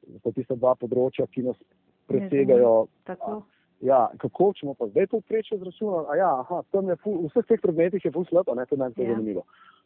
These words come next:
Speaker 1: V matematiki, v fiziki je pa brutalno genijalen, a ne.
Speaker 2: Tako.
Speaker 1: Ampak tam je pa ful slab, a ne. Ja,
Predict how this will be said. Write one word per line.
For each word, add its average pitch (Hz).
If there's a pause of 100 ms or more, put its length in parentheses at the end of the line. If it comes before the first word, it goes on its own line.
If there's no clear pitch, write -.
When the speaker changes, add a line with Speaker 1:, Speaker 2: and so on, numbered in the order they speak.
(160)
Speaker 1:
V 113
matematiki, 165
v 165
fiziki 175
je -
pa 175
brutalno 147
genijalen, 98
a 90
ne. -
Speaker 2:
Tako. 220 (160)
Speaker 1:
Ampak 123
tam 160
je 151
pa 139
ful 123
slab, -
a 85
ne. 87
Ja, 76